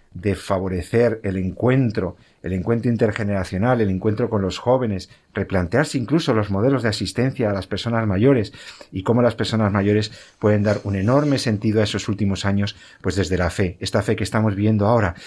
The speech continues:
en plena Semana Santa, cuando el Señor entregó su vida por nosotros. Y nosotros ahora, en esta última parte, pues vamos a hablar de la vida, con algunas noticias, algunas otras noticias y acontecimientos que han ocurrido en la, en los últimos días, realmente en las últimas dos semanas,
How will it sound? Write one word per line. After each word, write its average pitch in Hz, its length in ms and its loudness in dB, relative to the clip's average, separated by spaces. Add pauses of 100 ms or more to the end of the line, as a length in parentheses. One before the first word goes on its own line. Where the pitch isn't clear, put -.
(100)
en 107 140 0
plena 127 240 2
Semana 117 360 0
Santa, 98 440 -2 (420)
cuando 101 260 0
el 98 60 2
Señor 120 460 2 (240)
entregó 101 480 2
su 131 180 0
vida 117 280 4
por 101 160 0
nosotros. 92 520 -4 (240)
Y - 100 -2
nosotros 170 420 0
ahora, 160 200 4
en 143 100 0
esta 143 180 0
última 143 340 0
parte, 135 400 -2 (180)
pues 107 140 -4
vamos 185 220 0
a - 20 2
hablar 127 180 2
de 107 80 0
la 95 120 0
vida, 110 300 2 (420)
con 110 180 2
algunas 156 360 0
noticias, 156 600 -2
algunas 131 320 -2
otras 147 240 -2
noticias 135 520 -2
y 101 140 0
acontecimientos 101 760 0
que - 80 -2
han 113 80 2
ocurrido 120 420 0
en 113 100 0
la, 90 280 -4
en 92 100 -8
los 101 160 -8
últimos 226 300 0
días, 202 260 2
realmente 135 360 0
en 110 40 0
las 104 160 -2
últimas 139 380 -2
dos 131 180 2
semanas, 127 460 0